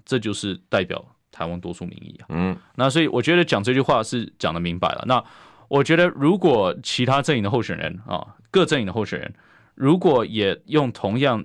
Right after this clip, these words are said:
Speaker 1: 坦然的态度去面对这件事情，
Speaker 2: 嗯。
Speaker 1: 而且是回应这件事情，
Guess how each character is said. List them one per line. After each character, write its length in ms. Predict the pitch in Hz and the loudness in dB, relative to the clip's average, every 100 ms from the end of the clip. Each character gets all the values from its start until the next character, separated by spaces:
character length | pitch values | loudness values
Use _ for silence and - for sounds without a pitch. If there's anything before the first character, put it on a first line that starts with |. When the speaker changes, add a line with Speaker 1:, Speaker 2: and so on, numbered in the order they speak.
| - | -8
Speaker 1:
坦 180 | - 90 | -6 -4
然 160 | 85 | -2
的 80 | 95 | -4
态 180 | 95 117 | -4 -4
度 140 | 101 | -4
去 140 | 95 104 | -6 -4
面 180 | 120 104 | -4 -2
对 160 | 92 | -2
这 140 | 85 80 | -2 -6
件 120 | 80 | -8
事 140 | 92 | -8
情， 160 | 85 85 | -8 -6
Speaker 2:
嗯。 160 | 78 - - _ - | -8 -12 -20 _ -2
Speaker 1:
而 140 | 120 | -2
且 260 | - 101 87 | 0 0 0
是 280 | - 110 | -2 -4
回 200 | 101 - | -4 -2
应 140 | 85 131 | -2 0
这 160 | 104 | 0
件 160 | 87 82 | -2 -4
事 120 | 90 | -8
情， 140 | 85 | -10